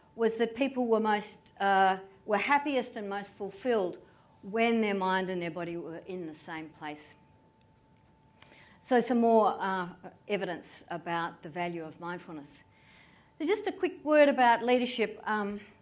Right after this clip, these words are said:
when I'm talking about leadership, I am, of course, not talking about the position or the rank, uh, in a formal kind of structure. I'm interested in the leadership that we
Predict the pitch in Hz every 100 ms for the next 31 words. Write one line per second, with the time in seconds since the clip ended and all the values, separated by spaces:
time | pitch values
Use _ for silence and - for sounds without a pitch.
0 | - 247 285 294 302 339 311 262 240 -
1 | 220 226 - 233 - - - - - _
2 | 220 240 240 262 254 240 - 247 247 240
3 | 247 - 226 214 214 190 180 175 170 -
4 | - _ 202 196 214 175 202 - 208 190
5 | 175 175 196 185 190 - - - _ _
6 | _ _ _ 185 180 175 170 - 202 190
7 | - 220 190 190 202 185 - 202 196 -
8 | 175 160 - - _ - _ _ _ 202
9 | 233 294 294 285 - 247 240 226 214 233
10 | 247 - 254 226 - - 208